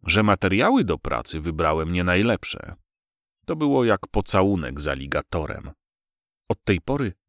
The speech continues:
wielokrotnie próbowałem cholerstwo ukatrupić. Bezskutecznie. Dlatego siedzi w akwarium.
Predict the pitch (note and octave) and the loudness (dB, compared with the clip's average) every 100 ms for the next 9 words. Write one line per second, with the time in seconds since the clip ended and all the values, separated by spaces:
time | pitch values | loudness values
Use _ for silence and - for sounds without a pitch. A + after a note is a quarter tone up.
0 | _ - G2+ A2 G#2 A#2+ A#2 D#2+ D2 - | _ -4 2 4 4 2 0 -2 -10 -8
1 | D#2 D2+ D2+ D2 E2 E2 E2+ E2 - F2 | -6 -2 -2 -4 -4 -4 -2 -4 -4 -4
2 | G2 F#2 B2 - - - - _ _ _ | -2 0 0 0 -4 -12 -16 _ _ _
3 | _ _ - E3+ - - A2 - - - | _ _ -8 -4 -2 -2 -4 -6 -4 -6
4 | - - - _ _ - - - - - | -8 -16 -20 _ _ -14 -14 -16 -16 -2
5 | D#3 C#3+ A#2 G2 G2+ F#2+ F2+ - G2 G1+ | 0 2 2 2 2 2 0 0 -4 -4
6 | G1+ - | -10 -14